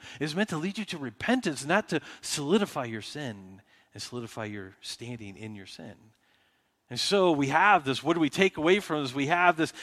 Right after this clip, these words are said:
this, this, this warnings here that we must heed. They got here because they did not listen to warnings. So what warnings could we be ignoring today? He uses his word.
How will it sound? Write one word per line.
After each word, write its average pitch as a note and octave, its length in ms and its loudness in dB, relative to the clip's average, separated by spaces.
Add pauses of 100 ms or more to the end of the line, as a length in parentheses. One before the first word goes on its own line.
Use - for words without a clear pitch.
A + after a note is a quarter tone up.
(120)
this, C#3 220 4 (180)
this, C3 220 -4 (280)
this C3 280 0 (180)
warnings E3+ 600 4
here D#3 260 4
that C#3 120 2
we C#3 160 -4
must D#3 440 0
heed. G#3+ 340 0 (160)
They F#3+ 160 10
got F#3+ 380 8
here F3 120 2
because E3 280 -2
they D3+ 100 2
did E3+ 160 4
not F#3+ 300 0
listen C#3+ 280 -4
to C3 100 -10
warnings. A#2+ 760 -8 (800)
So - 140 -16
what C3+ 180 0
warnings B2 420 -2
could A2+ 300 -12
we A2+ 300 -6 (160)
be G#2 180 -8
ignoring E2 540 -16
today? - 460 -18
He A2+ 100 -10
uses B2+ 360 -6
his G#2+ 160 -12
word. G#2 460 -12